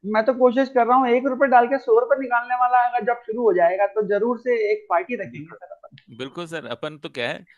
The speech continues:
Speaker 2: मैं तो कहता हूँ एक पैसा निकाल के सौ रुपए निकालो ना।
Speaker 1: <laughs> Very good सर।
Speaker 2: अच्छा, मैं
Speaker 1: बताएं
Speaker 2: एक, एक
Speaker 1: सर।
Speaker 2: चीज ऐड करना चाह रहा हूँ यहाँ पर।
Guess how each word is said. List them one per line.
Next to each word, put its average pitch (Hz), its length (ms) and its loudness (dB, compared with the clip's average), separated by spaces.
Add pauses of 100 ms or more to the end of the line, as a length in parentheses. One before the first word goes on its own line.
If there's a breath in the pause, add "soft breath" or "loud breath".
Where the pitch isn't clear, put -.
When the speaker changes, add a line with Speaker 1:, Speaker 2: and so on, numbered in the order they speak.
(220 soft breath)
Speaker 2:
मैं 127 100 -8
तो 151 80 -14
कहता 143 200 -10
हूँ 185 100 -12
एक 147 280 -8
पैसा 143 220 -6
निकाल 156 320 -10
के 156 100 -10
सौ 135 160 -8
रुपए 127 160 -10
निकालो 143 400 -2
ना। 196 560 0
Speaker 1:
<laughs> - 0 -
Very 170 340 -2
good 143 160 -2
सर। - 280 -12 (2500 loud breath)
Speaker 2:
अच्छा, 143 140 0
मैं 208 60 0
Speaker 1:
बताएं 254 200 0
Speaker 2:
एक, 226 60 -6
एक - 120 2
Speaker 1:
सर। 202 60 0
Speaker 2:
चीज 190 100 -2
ऐड 151 180 0
करना 156 220 -6
चाह 139 120 -6
रहा 123 100 -6
हूँ 139 80 -8
यहाँ 123 120 -8
पर। 196 160 -14